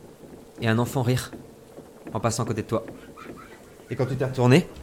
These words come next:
il y avait personne. Mais à ce moment-là, vous avez tous, entendre, tous les trois entendu quelque chose. Une voix masculine hurler à l'intérieur du bâtiment.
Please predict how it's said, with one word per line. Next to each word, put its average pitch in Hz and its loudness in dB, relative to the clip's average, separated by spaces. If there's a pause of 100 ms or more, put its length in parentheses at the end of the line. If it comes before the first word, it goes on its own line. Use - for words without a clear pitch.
(880)
il 294 6 (320)
y 110 0
avait 107 2
personne. 110 -2 (600)
Mais 113 0
à 113 2
ce 113 -2
moment-là, 117 0
vous 123 -2
avez 107 4
tous, 160 -2
entendre, 120 -2 (200)
tous - -2
les 156 6
trois - -4
entendu 117 -4
quelque 104 -4
chose. 135 0 (540)
Une 117 2
voix 127 6
masculine 127 -2 (640)
hurler 127 8
à 110 4
l'intérieur 104 0
du 101 -2
bâtiment. 101 -2